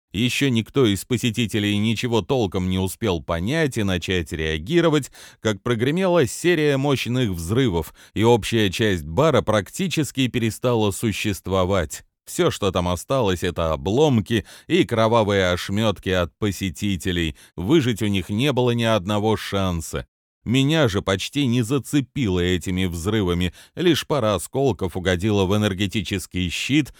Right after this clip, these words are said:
не нанеся серьёзного урона. Да даже окажись я в самом эпицентре, то тоже уцелел бы, но будь я обычным человеком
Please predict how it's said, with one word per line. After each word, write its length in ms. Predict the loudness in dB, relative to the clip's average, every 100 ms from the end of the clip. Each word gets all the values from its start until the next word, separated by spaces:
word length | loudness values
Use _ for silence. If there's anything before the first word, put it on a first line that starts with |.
| -10
не 160 | -2 0
нанеся 480 | 2 0 0 -2 -2
серьёзного 640 | -4 -2 0 -2 -2 -2
урона. 500 | 0 0 0 0 -4 -10 _ _ _ _ _
Да 140 | -2 0
даже 320 | 2 2 0
окажись 520 | 2 0 0 -2 -2
я 240 | -2 0
в 60 | 0
самом 360 | -2 0 0 0
эпицентре, 840 | 0 -2 -2 -2 0 0 0 -2
то 160 | -2 -2
тоже 280 | 0 0 0
уцелел 640 | -2 -2 -2 0 2 0
бы, 220 | 0 -4 -8 -14 _
но 160 | -2 0
будь 280 | 0 0
я 220 | -2 0 0
обычным 640 | 0 0 0 -2 -2 -2
человеком 680 | -2 0 0 2 0 -2 -4